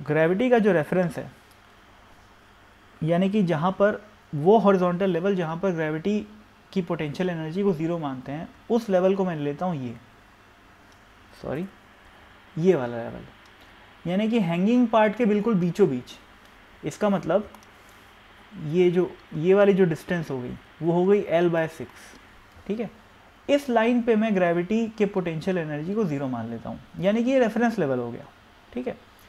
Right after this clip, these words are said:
अब सोचो, ये जो hanging part है, उसका center of mass यहाँ पर है। ध्यान रखना, मैं hanging part के center of mass की बात कर रहा हूँ। ठीक है, hanging part का center of mass कहाँ पर है?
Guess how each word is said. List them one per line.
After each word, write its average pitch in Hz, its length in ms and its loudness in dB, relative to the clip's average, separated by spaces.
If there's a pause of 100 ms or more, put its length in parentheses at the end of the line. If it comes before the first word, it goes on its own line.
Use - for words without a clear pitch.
(200)
अब 202 120 -2
सोचो, 240 400 2 (720)
ये 240 140 2
जो 254 120 4
hanging 220 460 2
part 214 220 2
है, 233 60 0
उसका 226 260 -2
center 190 320 -2
of 202 200 -2
mass 190 220 -4
यहाँ 180 160 -4
पर 185 140 -6
है। 190 100 -10 (840)
ध्यान 170 240 -2
रखना, 202 220 -2
मैं 208 100 0
hanging 180 540 2
part 185 200 2
के 180 100 -4
center 143 400 -6
of 135 60 -12
mass 127 220 -8
की - 80 -10
बात 113 260 -6
कर 123 60 -10
रहा - 120 -12
हूँ। - 80 -18 (320)
ठीक 185 140 -10
है, 190 80 -8 (540)
hanging 202 400 0
part 190 200 0
का 214 100 -2
center 175 280 -4
of 190 220 -2
mass 180 200 -4
कहाँ 170 220 -6
पर 175 160 -4
है? 196 120 -6